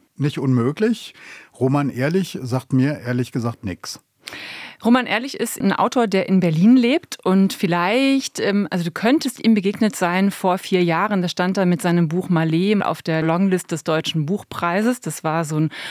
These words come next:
Speaker 2: postapokalyptischer Roman, so ein Untergangsroman.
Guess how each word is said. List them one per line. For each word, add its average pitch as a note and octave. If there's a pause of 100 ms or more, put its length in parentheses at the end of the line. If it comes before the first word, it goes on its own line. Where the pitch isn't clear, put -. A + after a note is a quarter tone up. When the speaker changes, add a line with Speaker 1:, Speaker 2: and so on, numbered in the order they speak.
(140)
Speaker 2:
postapokalyptischer F3 (340)
Roman, F#3
so E3+
ein E3+
Untergangsroman. F3+